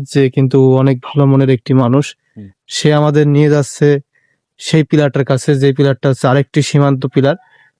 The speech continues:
Speaker 1: এবং আমরা কিন্তু পিছনে আরেকটা সীমান্ত পিলার রেখে আসলাম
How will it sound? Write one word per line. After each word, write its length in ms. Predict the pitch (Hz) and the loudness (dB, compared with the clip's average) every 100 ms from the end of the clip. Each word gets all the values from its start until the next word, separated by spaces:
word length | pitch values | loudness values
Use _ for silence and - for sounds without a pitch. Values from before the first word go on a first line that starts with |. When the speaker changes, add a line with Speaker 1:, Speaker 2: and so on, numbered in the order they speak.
| - | -2
Speaker 1:
এবং 200 | 147 156 | 2 2
আমরা 280 | 156 151 151 | 2 2 0
কিন্তু 280 | 143 160 147 139 | 0 0 0 0
পিছনে 340 | 151 - 147 | -2 0 0
আরেকটা 300 | 139 139 - | 2 0 -2
সীমান্ত 420 | 135 147 139 135 135 | -2 0 0 0 -2
পিলার 260 | 135 131 127 | 0 0 0
রেখে 260 | 143 - 151 | -2 0 -2
আসলাম 320 | 123 139 | 0 -2